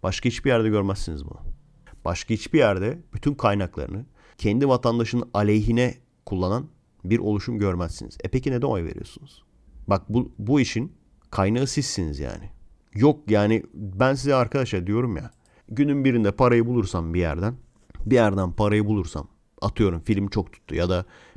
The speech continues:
piyangodan çıktı bir şey oldu. Şu gündem konuşmayı bırakacağım diyorum ya, işte sebebi bu abi. Çıldır-, yani sizin bizim gibi değiliz. Çıldırtır insanlar. Çıldırtıyorlar.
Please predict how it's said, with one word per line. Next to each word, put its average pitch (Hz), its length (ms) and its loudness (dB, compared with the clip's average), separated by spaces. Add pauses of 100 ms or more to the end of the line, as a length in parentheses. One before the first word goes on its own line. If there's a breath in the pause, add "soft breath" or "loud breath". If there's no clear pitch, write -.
(140)
piyangodan 95 520 4
çıktı - 300 -10
bir - 40 -8
şey 127 160 2
oldu. 90 340 0 (500 soft breath)
Şu 147 380 2
gündem 120 320 2
konuşmayı 104 480 -2
bırakacağım 85 540 -4
diyorum 104 340 -2
ya, 60 60 -8
işte 107 220 -8
sebebi 127 440 -6
bu 143 120 -2
abi. 90 340 -4 (480 soft breath)
Çıldır-, 101 400 -2
yani 110 360 2 (140)
sizin 113 460 -4
bizim 131 220 -2
gibi 127 360 0 (120)
değiliz. 110 460 0
Çıldırtır 98 500 -6
insanlar. 65 500 -4
Çıldırtıyorlar. 98 840 -4